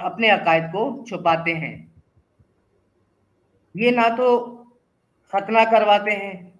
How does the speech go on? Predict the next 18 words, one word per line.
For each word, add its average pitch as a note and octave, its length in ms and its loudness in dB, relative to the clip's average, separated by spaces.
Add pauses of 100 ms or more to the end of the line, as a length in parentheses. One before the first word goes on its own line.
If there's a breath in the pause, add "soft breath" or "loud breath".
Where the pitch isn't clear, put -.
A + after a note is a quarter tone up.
(200)
और F#3+ 180 -2
ना A3 180 0
ही A#3+ 160 2
मुसलमानों F#3+ 600 -2
की F3 140 -6
तरह E3+ 500 -4
इबादत E3+ 480 0
करते C#3+ 300 -8
हैं A#2+ 300 -14 (720)
और F3+ 220 4 (140)
अपने A3 340 0
मुर्दों F#3+ 420 -2
को G3+ 200 -2 (100)
जलाते D#3+ 500 0
हैं। C#3 200 -8 (1200)
उसके E3 300 -8
बावजूद F3+ 560 0
भी G#3 160 -2